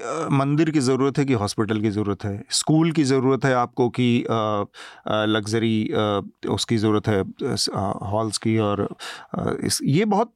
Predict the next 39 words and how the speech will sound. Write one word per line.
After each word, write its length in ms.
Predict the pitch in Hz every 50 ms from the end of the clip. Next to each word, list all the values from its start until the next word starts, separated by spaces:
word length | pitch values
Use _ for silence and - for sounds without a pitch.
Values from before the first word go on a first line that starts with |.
| _ -
पेडेस्ट्रियन 540 | 143 139 143 131 - - 190 190 190 190 214
उस 180 | 180 131 -
तरह 160 | 170 160 165
के 100 | 170 170
सवाल 400 | 165 - 143 131 123 123 123 120
हैं 280 | 113 123 135 156 190 214 - - - - - - -
जो 140 | 127 175 180
किसी 340 | - 165 143 - 190 190
भी, 380 | 170 156 180 208 226 247 - - - -
जो 160 | 123 147 156
आपने 280 | 147 147 175 165 165
ज-, 100 | 151 147
कहा 260 | - - 147 135 135 131
कि 180 | - 165 156 - _ - -
थर्ड 400 | - - - - 147 147 147 135
वर्ल्ड 220 | 135 135 131 120
कंट्री, 300 | - 123 113 104 117 117
तृतीय, 540 | - - 127 127 - 143 147 151 151 147 147
अ, 60 | - - - - - 185 180 185 170 135 123 120 117 123 - 127 127
राष्ट्र 300 | 120 120 117 113 - - -
के 80 | 127 117
देशों 240 | 110 101 - 123
के 180 | 113 - - 143
अंदर 380 | 135 123 123 123 139 165 202 - - - - - - -
इस 200 | 156 139 - -
तरह 260 | 170 156 170 180 180
की, 600 | 180 - - 196 202 208 220 220 226 - - - - 427 392 190 180 _ - -
क-, 80 | 175 - -
का 400 | - 160 131 - - 170 160 160
एक 240 | 160 160 160 156 - - 175 170 165 160 - - - -
टकराव 420 | 135 - - 135 131 127 135 143
या 80 | 151 147
संघर्ष 460 | 135 147 131 123 120 135 139 135 -
कहें 260 | - 151 135 135 139
या, 140 | 143 147 139
अ, 60 | 135 127 - - - 143 - -
वो 360 | 147 131 127 123 131 135 165
चलता 400 | 165 - 151 139 135 123 - 143
रहेगा, 360 | 117 104 95 90 87 85 82